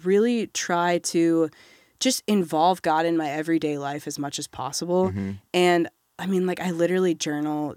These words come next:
Speaker 1: to, w-, every, every time I journal, which I try to do every day, it
Speaker 2: Yeah.
Speaker 1: doesn't always happen, but I always journal to God
Speaker 2: Yeah.
Speaker 1: because I feel like that's my best way of
Speaker 2: It's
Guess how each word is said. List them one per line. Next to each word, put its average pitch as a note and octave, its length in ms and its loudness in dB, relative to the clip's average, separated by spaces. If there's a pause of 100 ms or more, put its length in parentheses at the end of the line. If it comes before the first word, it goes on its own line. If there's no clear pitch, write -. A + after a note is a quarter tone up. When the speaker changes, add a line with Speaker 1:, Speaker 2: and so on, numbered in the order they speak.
Speaker 1:
to, D#3 240 -2
w-, F3 160 -4
every, G3+ 300 2 (180)
every A#3+ 220 4
time C4 180 2
I G#3 60 2
journal, F3+ 280 2
which F3 140 0
I E3 60 0
try F3 200 0
to E3+ 100 -2
do E3 120 2
every D#3+ 220 0
day, D3+ 240 -4
it D3+ 80 -8
Speaker 2:
Yeah. - 60 -6
Speaker 1:
doesn't D#3+ 200 -2
always C#3+ 220 -6
happen, C#3 380 -6
but D#3 200 -4 (400)
I F3 140 2
always F#3+ 600 4 (320)
journal E3 360 2
to E3 260 0
God D3+ 540 0
Speaker 2:
Yeah. A#2+ 160 -4
Speaker 1:
because F3+ 260 0
I D#3+ 100 0
feel F#3 280 2
like E3+ 200 2
that's E3+ 240 2
my E3 120 0
best D3+ 320 -4
way D3+ 100 -2
of D3+ 100 -2
Speaker 2:
It's - 20 -20